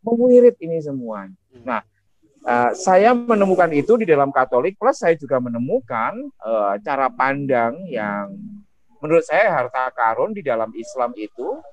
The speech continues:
Speaker 1: tapi karena tidak banyak dikaji oleh sarjana-sarjana Islam, baik secara akademik maupun secara spiritual, maka ya itu tadi, bahwa sebenarnya menurutku Gusti Maria itu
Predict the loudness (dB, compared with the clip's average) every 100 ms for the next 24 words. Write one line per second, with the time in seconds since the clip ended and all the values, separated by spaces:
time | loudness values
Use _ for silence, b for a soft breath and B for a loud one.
0 | -18 -10 -8 -4 0 0 -2 -2 -2 -4
1 | -4 -4 -2 -4 -4 -6 -2 -2 -2 -2
2 | -2 -2 -6 -14 -12 -12 -12 -12 -14 -16
3 | -14 -16 -10 -10 -10 -18 -20 -18 -10 -6
4 | -6 -6 -8 -6 -6 -10 -12 -12 -10 -10
5 | -12 -10 -8 -8 -12 -14 -16 -14 -10 -8
6 | -8 -10 -14 -12 -8 -8 -8 -8 -6 -6
7 | -10 _ _ _ -16 -10 -6 -2 -4 -4
8 | -4 -4 -4 -8 -10 -16 -20 -20 -10 -8
9 | -4 -2 -4 -6 -8 -6 -4 -4 -4 -2
10 | -2 -4 -6 -8 -8 -8 -14 -18 -12 -8
11 | -6 -4 -4 -6 -10